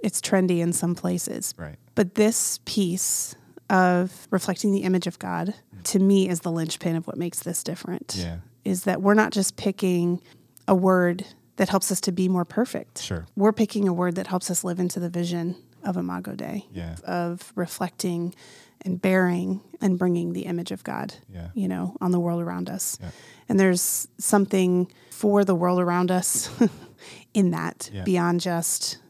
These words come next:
Speaker 1: me being, like you said, morally superior or perfect or feeling good about myself.
Speaker 2: Yeah, that's so good.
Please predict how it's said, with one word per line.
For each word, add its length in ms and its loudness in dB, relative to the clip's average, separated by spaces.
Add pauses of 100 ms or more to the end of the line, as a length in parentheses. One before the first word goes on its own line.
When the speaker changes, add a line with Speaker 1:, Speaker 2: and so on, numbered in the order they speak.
Speaker 1:
me 220 2
being, 400 0 (240)
like 160 -8
you 60 -4
said, 200 -4
morally 340 0
superior 680 -4
or 340 -6 (440)
perfect 580 -4
or 440 -4 (320)
feeling 280 2
good 140 0
about 180 -4
myself. 580 -6
Speaker 2:
Yeah, 100 -10 (420)
that's 180 -10
so 80 -10
good. 240 -12